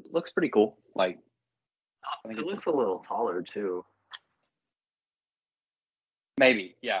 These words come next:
Speaker 1: Maybe they added a little bit, but they had to definitely, they had to keep it visually close enough to equal to the Game of Thrones one, and I think they did that.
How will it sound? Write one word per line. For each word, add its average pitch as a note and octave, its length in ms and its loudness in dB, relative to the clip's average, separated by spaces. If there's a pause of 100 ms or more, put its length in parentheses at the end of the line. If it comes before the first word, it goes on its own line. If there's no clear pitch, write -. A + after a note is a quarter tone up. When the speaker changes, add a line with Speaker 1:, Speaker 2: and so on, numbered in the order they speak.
Speaker 1:
Maybe A2+ 200 -8
they A2+ 120 -2
added G#2 260 -4
a G2 120 -14
little G2 200 -14
bit, F2+ 300 -16 (240)
but G2+ 240 -8 (680)
they A#2 60 -6
had B2 200 0
to G#2+ 180 -8 (100)
definitely, A2+ 320 -12 (100)
they B2+ 80 -8
had B2+ 100 -6
to A2 60 -14
keep - 200 -18
it A2 160 -10
visually F#2+ 760 -10 (600)
close A2 220 0
enough F#2+ 200 -8
to F2+ 140 -10
equal F2+ 420 -8
to F2 180 -4 (680)
the G2 80 -6
Game F#2 220 -2
of E2+ 80 -14
Thrones F#2 320 0
one, F2+ 160 -6
and F2 100 -6
I F2 60 -6
think F#2 220 -4
they F2 80 -2
did F2 240 -2
that. F2 260 4